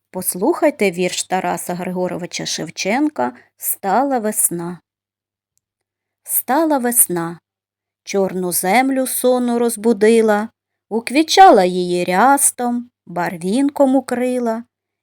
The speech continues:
і на полі жайворонок, соловейко в гаї, землю, убрану весною, вранці зустрічають.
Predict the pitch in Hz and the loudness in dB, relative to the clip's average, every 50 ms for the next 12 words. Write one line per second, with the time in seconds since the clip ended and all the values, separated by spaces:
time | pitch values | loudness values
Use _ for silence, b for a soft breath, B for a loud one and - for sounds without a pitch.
0 | _ _ 202 202 202 202 208 202 - 247 269 269 226 196 190 156 156 185 208 277 | _ _ -6 -2 0 0 0 2 2 4 4 6 6 4 2 2 4 4 6 6
1 | 339 370 339 240 208 185 175 165 165 165 160 - _ _ _ _ - - - 180 | 6 6 6 4 2 2 0 -2 -4 -6 -8 -12 _ _ _ _ -16 -10 -8 -4
2 | 180 180 180 170 175 202 269 330 349 349 - 349 320 277 247 233 202 214 202 190 | -4 -4 -2 0 4 6 6 6 6 4 4 2 2 2 2 0 0 0 0 0
3 | 170 165 160 165 160 - _ _ _ _ _ _ _ 180 165 - 202 226 262 254 | -2 -4 -8 -12 -16 -16 _ _ _ _ _ _ _ -4 -2 2 4 4 4 4
4 | 233 202 180 175 175 180 - - 277 359 403 392 349 311 320 311 294 302 302 254 | 4 2 0 -2 -4 -6 -4 0 4 4 6 6 6 4 6 6 6 4 4 4
5 | 269 277 - - - 240 254 254 254 240 226 226 226 233 - _ _ _ _ _ | 2 2 2 0 0 0 0 0 0 0 0 0 -2 -2 -6 _ _ _ _ _
6 | - 170 170 214 262 285 285 226 185 170 - - 170 170 - 180 170 - - - | -14 -8 -6 -6 -2 -2 -2 -2 -2 -2 -4 -2 -2 -2 -4 -4 -4 -4 -4 -4
7 | 185 175 - - 202 180 170 165 - 160 - - _ | -6 -4 -4 -4 -2 -2 -4 -4 -6 -10 -14 -18 _